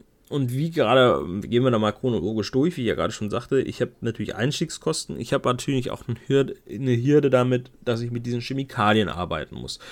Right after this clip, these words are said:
Das ist nicht unbedingt jedermanns Sache, äh, und, äh,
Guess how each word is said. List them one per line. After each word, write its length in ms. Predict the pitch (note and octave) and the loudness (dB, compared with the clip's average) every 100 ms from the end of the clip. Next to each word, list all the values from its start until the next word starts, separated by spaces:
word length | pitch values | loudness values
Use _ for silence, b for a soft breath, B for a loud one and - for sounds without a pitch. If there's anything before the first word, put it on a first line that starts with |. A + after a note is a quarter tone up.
| B B | B B
Das 100 | G2+ | -8
ist 140 | C3+ C#3+ | -4 -2
nicht 160 | C#3+ | -2
unbedingt 440 | B2+ C#3+ C#3 C3+ B2+ B B | 0 2 4 2 -4 B B
jedermanns 580 | - A#2+ C3 C3+ B2+ B2 | 4 8 10 8 4 4
Sache, 400 | C3 B2 A2 A#2 - b b b b b - | 4 4 2 -2 -4 b b b b b 2
äh, 260 | A#2+ A#2+ A2+ - | 6 6 4 0
und, 180 | C3 | -2
äh, 120 | B2+ | 2